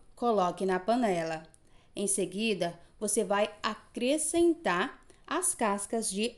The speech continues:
abacaxi na água. Espere começar a ferver. Depois disso, você irá pegar o chá fervido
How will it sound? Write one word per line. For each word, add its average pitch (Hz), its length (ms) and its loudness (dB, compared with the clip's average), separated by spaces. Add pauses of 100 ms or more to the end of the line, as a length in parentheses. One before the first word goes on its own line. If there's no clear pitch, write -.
abacaxi 202 800 0
na 226 140 2
água. 165 500 0 (1040)
Espere 269 500 2
começar 311 800 6
a 226 60 6
ferver. 214 680 2 (800)
Depois 202 500 0
disso, 214 480 0 (260)
você 208 300 2
irá 196 160 4
pegar 190 640 -4
o 320 140 0
chá 175 280 2
fervido 226 760 -2